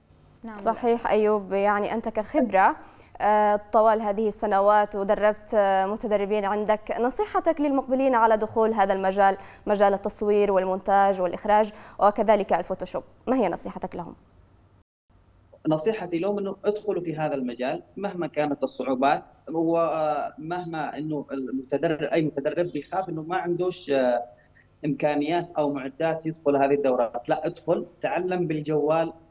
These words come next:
Speaker 3: تعل-، الجوالات أصبحت حديثة وأصبحت تأخذ، آه،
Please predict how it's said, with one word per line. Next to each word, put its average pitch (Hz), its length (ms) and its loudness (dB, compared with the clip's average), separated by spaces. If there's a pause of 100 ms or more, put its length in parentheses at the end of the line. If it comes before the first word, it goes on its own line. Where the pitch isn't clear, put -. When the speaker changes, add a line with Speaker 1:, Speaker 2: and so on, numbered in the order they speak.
Speaker 3:
تعل-، 147 320 -4
الجوالات 160 600 -2
أصبحت 170 420 -8
حديثة 156 640 2
وأصبحت 196 460 -2
تأخذ، 202 320 2 (640)
آه، 151 720 4